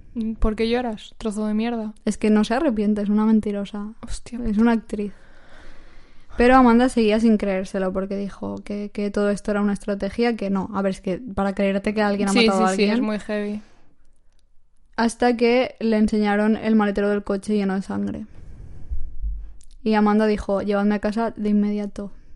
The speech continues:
Speaker 2: Supongo que para lidiar con ello o yo qué sé, no sé. A ver, es que el shock se
Speaker 1: Para
Speaker 2: lía.
Speaker 1: ponerse a salvo, supongo,
Speaker 2: Sí,
Speaker 1: lo primero,
Speaker 2: también.
Speaker 1: ¿no?
Speaker 2: Entonces, sobre la hora que estos estaban en el McDonald's antes,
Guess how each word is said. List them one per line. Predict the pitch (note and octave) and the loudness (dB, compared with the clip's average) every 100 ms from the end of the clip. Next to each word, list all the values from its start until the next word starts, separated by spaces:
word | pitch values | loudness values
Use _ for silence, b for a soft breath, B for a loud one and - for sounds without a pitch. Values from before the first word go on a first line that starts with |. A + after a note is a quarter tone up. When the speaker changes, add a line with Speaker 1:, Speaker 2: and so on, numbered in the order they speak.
| - | -14
Speaker 2:
Supongo | - G3 F#3+ G3 | -8 -2 0 0
que | G#3 | 0
para | G3 F#3+ G3 | -2 -4 -4
lidiar | G3 G3 G3 G3 G3 | -6 -4 -4 -6 -6
con | G3 G3 | -4 -2
ello | G3 G3+ G#3 G#3+ | -2 -2 -2 -2
o | G3+ G3 | -2 -4
yo | G3 | -6
qué | G3 | -8
sé, | - G3+ | -10 -8
no | G#3+ G3 | -6 -6
sé. | G#3+ A3 | -8 -8
A | G3+ | -6
ver, | G3 | -6
es | F#3+ | -6
que | G3 | -6
el | |
shock | G3 A#3 D4 - - - - - | -2 0 0 -2 -18 -20 -20 -16
se | - G3+ F#3+ F#3+ | -10 -6 -4 0
Speaker 1:
Para | G3+ A3 | 2 4
Speaker 2:
lía. | |
Speaker 1:
ponerse | G#3 G#3+ G#3+ A#3+ | 4 2 2 2
a | |
salvo, | A#3+ G#3 A3+ G#3 | 2 0 0 -4
supongo, | G3+ G3+ G#3+ A3 | -6 -4 0 0
Speaker 2:
Sí, | |
Speaker 1:
lo | G#3+ | 0
primero, | G#3 G#3 A3 | -2 -2 0
Speaker 2:
también. | A3+ G#3 | 2 4
Speaker 1:
¿no? | G#3 G#3 - b b b b b b b b - | 2 -2 -6 b b b b b b b b 2
Speaker 2:
Entonces, | A3+ A3 | 4 4
sobre | A3 G#3+ | 4 6
la | G#3+ | 6
hora | G#3+ A3+ A#3+ A#3 | 6 6 4 2
que | |
estos | A#3 - A3+ | -2 -2 -2
estaban | G#3+ A3 G#3+ | 0 0 2
en | G#3+ | 4
el | G#3+ | 4
McDonald's | G3+ G#3 G#3 A3 G#3+ C4 | 2 2 4 4 2 -2
antes, | A3 G#3 G3+ A#3 - | -2 -2 -2 -4 -8